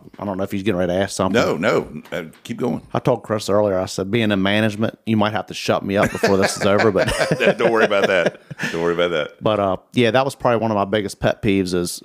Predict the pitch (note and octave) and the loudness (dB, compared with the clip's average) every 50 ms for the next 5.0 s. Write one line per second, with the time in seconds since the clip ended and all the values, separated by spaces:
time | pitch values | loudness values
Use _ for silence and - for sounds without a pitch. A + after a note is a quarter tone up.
0 | - - F2+ F#2+ F#2 F2+ F2+ - - _ _ _ _ _ _ _ _ _ _ _ | -2 0 2 2 2 0 -2 -4 -8 _ _ _ _ _ _ _ _ _ _ _
1 | _ _ _ - B2+ A#2+ B2 B2+ B2+ - A#2 G2+ F2 G#2 G#2 G#2+ G#2+ G2+ F#2 F#2+ | _ _ _ 2 2 4 4 2 2 0 -4 -2 -2 0 0 0 0 0 -2 -2
2 | F2+ E2+ G#2 G2+ G2 F#2+ F#2 F2+ F2 - _ _ _ _ _ _ _ _ _ A2+ | -4 -2 -2 0 0 0 -2 -4 -8 -10 _ _ _ _ _ _ _ _ _ 2
3 | A#2 A2 G2 G#2 G#2+ A#2+ B2 A#2 A#2 A2 G2+ F#2+ - - _ _ - B2 A2 - | 2 2 2 2 2 2 4 4 4 2 0 0 -4 -8 _ _ -2 -2 -2 0
4 | - G2 F#2+ F2+ F#2 F2 F2 G2+ G#2+ F#2 E2 - - - D2+ D2 - - - - | -2 -4 -2 0 0 0 0 0 0 0 0 -2 -4 -6 -6 -6 -6 -8 -12 -16